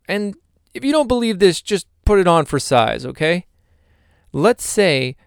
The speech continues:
you are so hardcore that this is the toughest level in the video game of life. <laughs> Do you doubt it? Think about this year.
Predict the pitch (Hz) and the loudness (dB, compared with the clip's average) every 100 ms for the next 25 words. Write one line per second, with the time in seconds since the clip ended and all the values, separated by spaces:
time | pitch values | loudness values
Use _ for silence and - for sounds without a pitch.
0 | - 139 208 202 160 - - 180 214 180 | -12 -6 0 2 0 -2 -2 0 0 0
1 | 190 180 - 165 143 123 120 - _ _ | -2 -4 -6 -2 -2 0 -4 -10 _ _
2 | 127 131 120 139 208 - 143 131 123 - | -2 -2 -2 -2 -2 -2 -8 -6 -6 -4
3 | 165 - 135 - 139 143 127 120 - 139 | -6 -4 -8 -6 -2 -2 0 -4 -4 -6
4 | 127 117 120 123 117 120 117 117 110 110 | -6 -6 -4 -2 -4 -4 -8 -10 -10 -12
5 | - - - _ _ _ _ _ _ _ | -14 -18 -20 _ _ _ _ _ _ _
6 | _ - - - - - - - - - | _ 0 4 6 4 2 -8 -12 -18 -20
7 | _ _ 135 131 123 117 120 120 135 381 | _ _ -6 -4 -4 -2 -2 -2 -2 -10
8 | - _ _ _ _ _ _ _ _ _ | -16 _ _ _ _ _ _ _ _ _
9 | _ _ _ _ _ _ - - 156 160 | _ _ _ _ _ _ -12 -6 -4 -2
10 | 139 127 135 120 - 120 - | -2 -4 -4 -8 -8 -10 -10